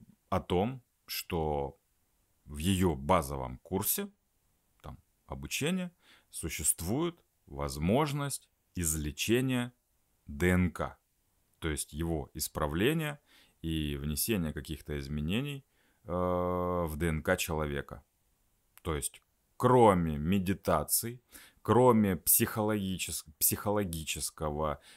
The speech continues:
медитативного, гипнотического воздействия на человека, следующее, что происходит, это изменение в Д Н К. Причём он цитирует и говорит о том, что Виана Стайбл –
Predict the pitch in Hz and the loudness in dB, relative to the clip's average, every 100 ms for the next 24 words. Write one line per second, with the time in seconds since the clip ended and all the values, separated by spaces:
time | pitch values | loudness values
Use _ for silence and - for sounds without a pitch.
0 | _ 87 90 90 - 95 - - 76 69 | _ -2 0 -2 -2 -4 -4 -6 -4 -4
1 | 71 69 71 71 76 87 87 - 76 76 | -6 -4 -6 -6 -4 -2 -2 -4 -6 -6
2 | - 73 71 76 73 73 78 - 71 69 | -6 -6 -4 -6 -6 -6 -4 -6 -8 -10
3 | 69 - 73 71 82 143 170 165 - _ | -10 -10 -8 -6 -2 -2 -2 -4 -6 _
4 | - - 101 110 80 73 - 78 - 92 | -6 0 4 6 4 -2 -8 -10 -4 -2
5 | 69 73 71 69 - 95 135 160 160 _ | -2 -4 -4 -6 -6 -4 -4 -4 -8 _
6 | - 82 123 170 170 - _ _ _ _ | -6 -4 -4 -6 -10 -14 _ _ _ _
7 | _ _ _ _ _ _ _ 82 73 71 | _ _ _ _ _ _ _ -6 -4 -2
8 | 76 101 120 87 82 76 71 - _ _ | -2 -2 -2 -2 -2 -2 -6 -12 _ _
9 | _ _ - - _ - 87 180 151 123 | _ _ -20 -20 _ -6 -2 2 2 2
10 | - 90 - 117 123 113 - - _ - | 0 -2 0 0 0 -2 -6 -18 _ -6
11 | 82 87 90 90 80 82 76 92 71 - | -4 -2 -2 -4 -4 -4 -2 -4 -6 -6
12 | 82 82 - 80 76 73 73 101 110 90 | -4 -6 -6 -4 -4 -4 -2 0 2 2
13 | - 131 170 107 65 | 2 2 2 0 -8